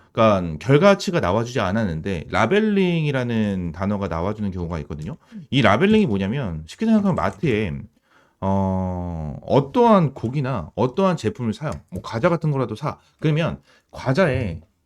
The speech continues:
어, 바코드가 찍혀 있죠. 바코드. 그죠? 그리고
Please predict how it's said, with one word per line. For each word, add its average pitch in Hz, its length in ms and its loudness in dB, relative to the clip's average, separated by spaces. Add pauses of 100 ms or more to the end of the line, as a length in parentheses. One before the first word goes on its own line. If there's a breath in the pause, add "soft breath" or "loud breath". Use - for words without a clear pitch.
어, 92 220 0
바코드가 190 420 0
찍혀 107 240 -8
있죠. 82 260 -10 (1080)
바코드. 69 400 -8 (260)
그죠? - 340 -8
그리고 139 440 -4